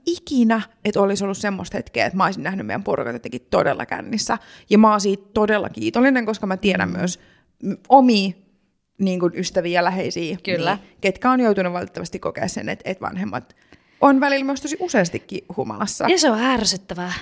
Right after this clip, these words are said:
Speaker 2: Onhan se
Speaker 1: Mm.
Speaker 2: ärsyttävää lapsena niinku seurata ja katsoa, niinku, että hei, oikeasti voiko niinku ryhdistäytyä?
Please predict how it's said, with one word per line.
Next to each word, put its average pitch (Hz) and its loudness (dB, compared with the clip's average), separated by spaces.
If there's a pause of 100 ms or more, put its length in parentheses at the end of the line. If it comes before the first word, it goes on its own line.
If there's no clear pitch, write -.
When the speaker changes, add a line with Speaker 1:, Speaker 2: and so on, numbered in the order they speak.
Speaker 2:
Onhan 208 4
se 220 0
Speaker 1:
Mm. 214 2
Speaker 2:
ärsyttävää 185 0
lapsena 165 -2
niinku 160 -8
seurata 156 -2
ja 151 -4
katsoa, 147 -12
niinku, 127 -12
että 160 -14
hei, 165 -6
oikeasti 175 -6
voiko 226 -8
niinku 320 -4
ryhdistäytyä? 185 -2